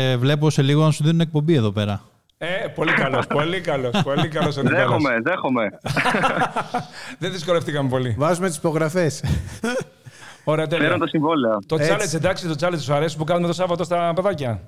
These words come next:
Speaker 3: Είναι φοβερά τα challenge, δεν ξέρω που τα σκέφτεσαι, αλήθεια.
Speaker 2: Ναι, ναι, ναι.
Speaker 3: Έχω εκπλαγεί κι εγώ,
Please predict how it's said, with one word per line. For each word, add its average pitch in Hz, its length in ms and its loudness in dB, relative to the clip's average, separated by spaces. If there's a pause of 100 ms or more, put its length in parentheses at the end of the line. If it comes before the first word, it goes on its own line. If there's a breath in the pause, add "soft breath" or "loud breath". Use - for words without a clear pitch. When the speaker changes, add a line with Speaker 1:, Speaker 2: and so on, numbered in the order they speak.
(540)
Speaker 3:
Είναι 147 200 0
φοβερά 135 340 0
τα 123 100 0
challenge, 113 480 0
δεν 135 100 -2
ξέρω 131 160 -2
που 117 60 -2
τα 110 100 2
σκέφτεσαι, 113 380 -2
αλήθεια. 120 580 0
Speaker 2:
Ναι, 156 260 -2
ναι, 156 100 0
ναι. 156 100 -2
Speaker 3:
Έχω 165 200 2
εκπλαγεί 127 440 0
κι 120 80 -2
εγώ, 131 280 2